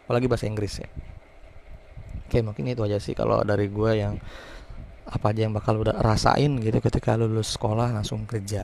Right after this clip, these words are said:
gitu. Dan poin selanjutnya nih ya, ketika lu memutuskan untuk lulus sekolah,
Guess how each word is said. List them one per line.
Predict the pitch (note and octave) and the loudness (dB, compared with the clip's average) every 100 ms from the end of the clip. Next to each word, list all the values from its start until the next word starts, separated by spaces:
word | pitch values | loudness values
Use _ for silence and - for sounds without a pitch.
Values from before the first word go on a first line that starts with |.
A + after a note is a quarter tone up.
| - - | -6 -14
gitu. | - - - - - - - - - - - - - - | -16 -16 -16 -16 -16 -16 -16 -16 -14 -12 -12 -16 -16 -4
Dan | G#2+ G#2 G#2 G2+ | -2 -2 -2 -4
poin | - G#2 G#2 | -2 -2 -2
selanjutnya | G2 G2+ G2+ D#3+ | -4 -4 -4 -2
nih | B2 B2+ | -2 -4
ya, | - - - | -8 -18 -12
ketika | - - - B2 | -10 -8 -4 -2
lu | C#3+ E3 | -2 -2
memutuskan | C3+ A#2+ A#2+ - - D3+ | -2 -4 -6 -8 -6 -6
untuk | C3 C3 - - - - - - - - - - B2+ | -6 -8 -10 -12 -18 -20 -20 -20 -20 -20 -20 -12 -6
lulus | A#2 A2 - | -4 -4 -6
sekolah, | A2 G#2+ | -4 -2